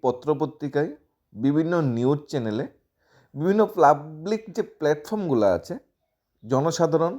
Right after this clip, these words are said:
বেকার, চাকরি প্রত্যাশী, কর্মচারী কী প্রতিক্রিয়া দিচ্ছে, সেই প্রতিক্রিয়াগুলো আমরা বিশ্লে-, বিশ্লেষণ করার চেষ্টা করব। মানুষ কতটুকু দুঃখ থাকতে পারলে, কতটুকু কষ্টে থাকতে পারলে এই ধরনের প্রতিক্রিয়া দিতে পারে।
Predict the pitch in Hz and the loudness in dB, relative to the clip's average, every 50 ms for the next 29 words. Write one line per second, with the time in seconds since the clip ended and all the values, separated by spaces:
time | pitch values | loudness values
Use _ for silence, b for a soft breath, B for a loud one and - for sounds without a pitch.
0 | - 135 127 123 117 - 139 131 131 151 185 - - 143 120 - - 147 131 139 | -6 -2 0 0 0 2 2 0 0 -2 -4 -4 -2 -2 -2 -2 -4 -4 -2 -2
1 | 139 139 - 139 131 - - 156 - - _ _ - 135 127 127 131 123 127 139 | -2 -2 -4 -4 -4 -4 -6 -12 -12 -14 _ _ -2 0 2 2 2 0 0 0
2 | 139 180 - b b b b b b b _ - 233 240 233 - - 180 156 - | -2 -2 -6 b b b b b b b _ 0 0 0 2 2 2 2 4 2
3 | 214 208 - - 233 226 208 180 147 139 131 - - - 202 - - _ - 165 | 0 -2 -2 0 2 2 4 4 2 0 -2 -4 -6 -10 -10 -12 -14 _ -6 -6
4 | 147 139 - 165 156 151 185 175 - - 196 190 180 170 180 185 175 156 156 156 | -6 -4 -4 -4 -2 -2 -2 -4 -2 -2 -2 0 0 2 4 4 4 4 2 0
5 | 127 113 117 127 135 - - 143 131 127 - - 147 143 - 147 143 143 147 139 | 0 -2 -4 -6 -6 -6 -6 -6 -6 -6 -4 -6 -6 -6 -6 -6 -4 0 2 2
6 | 139 139 - 139 127 - - 143 131 131 123 123 139 175 - b b b b b | 2 2 0 -4 -6 -4 -4 -4 -4 -4 -4 -6 -8 -10 -12 b b b b b
7 | b b - 123 135 151 180 208 208 - - - 170 170 170 214 196 233 220 180 | b b 2 4 4 6 4 2 0 -2 -4 -4 -2 -2 -2 -2 -2 -2 -2 0
8 | 151 147 151 151 - - - 226 220 220 220 - 147 147 147 - 202 185 165 175 | 0 0 -2 -2 -4 0 4 4 4 4 2 -2 -4 -4 -2 -2 -2 0 2 2
9 | 175 180 180 170 151 151 151 175 196 196 196 - 156 143 - - 185 165 170 160 | 2 0 0 0 0 0 0 0 0 0 2 2 0 0 0 -2 -2 -2 -2 -2
10 | - - 170 160 147 135 135 165 - - - _ _ - 143 143 135 151 151 160 | -2 0 0 2 2 2 0 -2 -6 -8 -14 _ _ -4 -2 -2 -2 -2 -2 -4
11 | 151 151 151 143 139 151 151 - 160 147 120 127 127 127 156 139 117 113 107 131 | -4 -4 -4 -6 -6 -6 -6 -2 -2 -2 0 -2 -2 -2 -2 0 2 2 0 0